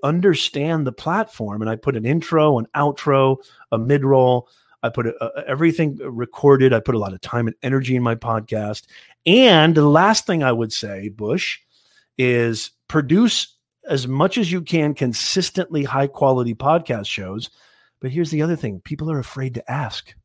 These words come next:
Ask! Ask people.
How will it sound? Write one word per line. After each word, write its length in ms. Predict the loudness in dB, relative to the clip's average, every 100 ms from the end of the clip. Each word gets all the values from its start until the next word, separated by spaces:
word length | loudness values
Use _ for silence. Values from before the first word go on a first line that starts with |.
| _ _ _
Ask! 640 | 2 4 4 2 -6 -10 -20 _ _ _ _ _ 0
Ask 320 | 4 4 2
people. 500 | 0 2 2 0 -4